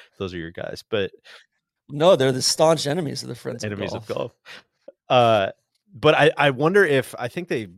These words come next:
Speaker 1: kinda alluded to this at some point in there, like, from a investment standpoint, when you start to look at, like, other teams, right? And you start to look at, like, what, you know, what all these guys obviously love owning teams and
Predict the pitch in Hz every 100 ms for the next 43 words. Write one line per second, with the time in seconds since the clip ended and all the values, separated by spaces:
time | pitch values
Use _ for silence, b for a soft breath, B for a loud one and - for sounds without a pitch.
0 | _ _ _ _ - 123 98 101 104 92
1 | 92 92 - - _ _ - 104 - 110
2 | 104 92 90 95 101 98 _ - - 127
3 | 113 101 90 _ _ _ _ _ _ _
4 | _ - 113 131 135 139 98 110 101 -
5 | 98 101 95 151 147 117 117 104 98 _
6 | 120 123 120 107 - b b b - -
7 | 113 85 85 - - _ _ _ _ -
8 | 101 110 110 - 131 117 117 120 - 98
9 | 95 101 123 135 _ _ _ _ 180 170
10 | - 135 120 95 107 143 170 - 156 180
11 | 151 127 139 123 123 117 - 113 98 -
12 | 110 110 104 98 110 104 98 92 - 131
13 | 123 101 95